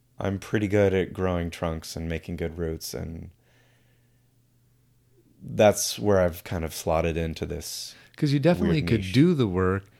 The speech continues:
Speaker 2: and you enjoyed it enough, but it didn't light you up the same way that the growing did.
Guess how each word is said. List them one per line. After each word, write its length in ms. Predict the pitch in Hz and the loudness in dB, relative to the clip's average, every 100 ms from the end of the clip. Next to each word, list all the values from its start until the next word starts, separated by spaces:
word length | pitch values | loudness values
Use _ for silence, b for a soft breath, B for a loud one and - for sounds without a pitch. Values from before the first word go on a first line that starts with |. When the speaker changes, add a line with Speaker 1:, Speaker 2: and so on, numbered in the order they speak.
| b _ | b _
Speaker 2:
and 380 | 123 113 110 120 | 2 4 2 2
you 160 | 117 | 2
enjoyed 480 | 110 101 104 123 135 | 4 2 2 4 4
it 100 | 101 | 2
enough, 380 | 92 95 90 87 | 0 0 0 -2
but 100 | - 104 | 0 0
it 100 | 92 | 2
didn't 340 | 110 107 - - 107 | 2 2 -4 -8 0
light 220 | 104 104 | 2 2
you 260 | 98 92 | 0 0
up 260 | 98 98 - | 2 0 -2
the 100 | 98 | -6
same 400 | - 95 90 87 | -6 -6 -4 -4
way 340 | 87 90 87 | -4 -4 -6
that 280 | 85 92 92 | -8 -10 -10
the 140 | 101 92 | -10 -8
growing 460 | 92 92 90 90 | -4 -4 -4 -6
did. 300 | 90 98 90 | -6 -8 -10